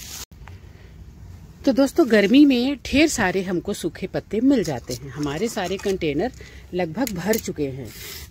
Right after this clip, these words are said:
मैं अब, लेकिन अभी भी मैं सूखे पत्ते रखी हूँ, क्योंकि कब कहाँ क्या ज़रूरत पड़ जाए।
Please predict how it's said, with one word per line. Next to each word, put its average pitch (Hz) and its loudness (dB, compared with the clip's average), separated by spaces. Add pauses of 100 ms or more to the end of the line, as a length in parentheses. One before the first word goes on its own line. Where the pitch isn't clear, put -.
(100)
मैं 214 0
अब, 190 -4
लेकिन 233 2
अभी 220 2
भी 254 4
मैं 233 0
सूखे 220 -4
पत्ते 196 -2
रखी 165 -2
हूँ, 233 2
क्योंकि 214 -2
कब 220 2
कहाँ 175 -2
क्या 190 2 (600)
ज़रूरत 208 2
पड़ 147 0
जाए। 135 -4